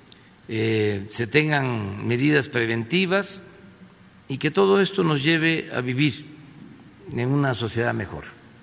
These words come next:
Porque ya lo que estás aquí planteando, esta, eh,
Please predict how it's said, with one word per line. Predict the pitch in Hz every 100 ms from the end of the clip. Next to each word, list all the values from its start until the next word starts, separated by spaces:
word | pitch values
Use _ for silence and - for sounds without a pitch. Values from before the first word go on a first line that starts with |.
| - - - - - -
Porque | 120 123 131 123 - - - 127
ya | 185
lo | 196
que | 139
estás | 135 160 151 - - -
aquí | 110 135
planteando, | 139 127 123 170 208 214 147 120
esta, | 139 170 - - 123 107 - - - - - - - - -
eh, | 123 110 110 104 101 95